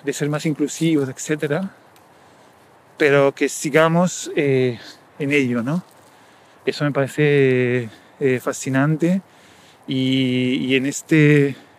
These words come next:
momento covid es, es lampante, me parece evidente.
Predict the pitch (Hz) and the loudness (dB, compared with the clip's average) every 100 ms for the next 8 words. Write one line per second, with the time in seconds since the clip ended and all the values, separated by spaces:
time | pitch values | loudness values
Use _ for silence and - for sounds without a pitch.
0 | _ _ _ _ _ _ 135 139 151 147 | _ _ _ _ _ _ -4 -2 0 -2
1 | - 139 143 165 170 _ _ - _ _ | 0 2 2 0 -2 _ _ -20 _ _
2 | _ _ _ _ _ 135 127 - - 160 | _ _ _ _ _ -2 -2 -8 -8 -4
3 | 160 151 139 147 151 135 123 127 131 123 | 0 0 2 0 0 -2 -4 -4 -4 -2
4 | 151 143 139 156 151 139 | -2 0 -2 0 -2 -4